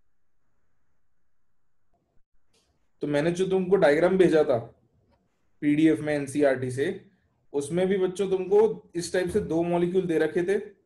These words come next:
और उसमें covalent और van der Waals दोनों mark कर रखा था।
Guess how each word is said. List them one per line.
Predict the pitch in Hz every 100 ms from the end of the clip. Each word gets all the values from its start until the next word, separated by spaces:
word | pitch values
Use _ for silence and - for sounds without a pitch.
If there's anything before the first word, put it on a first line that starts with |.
| _ _ _ _ -
और | 139
उसमें | 147 170 175
covalent | 160 156 160 180 185 180
और | 147 175 226 220 _ _ _ _ _ _ _
van | 135 147 151
der |
Waals | 151 139
दोनों | 147 156 160
mark | 156 151
कर | 139
रखा | 120 110 110
था। | 113